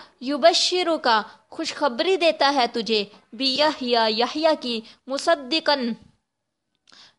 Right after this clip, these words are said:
اس حال میں کہ وہ تصدیق کرنے والا ہوگا، بکلمۃ، ایک کلمے کی، من اللہ، جو اللہ کی طرف سے ہے، وسیداً، اس سے مراد حضرت عیسیٰ ہیں، وسیداً، اور سردار ہوگا،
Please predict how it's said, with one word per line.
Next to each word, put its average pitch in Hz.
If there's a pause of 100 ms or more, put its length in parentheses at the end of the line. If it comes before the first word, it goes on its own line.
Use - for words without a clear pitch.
(360)
اس 285
حال 294
میں 311
کہ 302
وہ 277
تصدیق 285
کرنے 277
والا 247
ہوگا، 247 (260)
بکلمۃ، 262 (240)
ایک 254
کلمے 233
کی، 254
من 233
اللہ، 240
جو 240
اللہ 226
کی 311
طرف 320
سے 269
ہے، 233 (320)
وسیداً، 254 (100)
اس 269
سے 285
مراد 262
حضرت 233
عیسیٰ 214
ہیں، 202 (380)
وسیداً، 349
اور 302
سردار 269
ہوگا، 247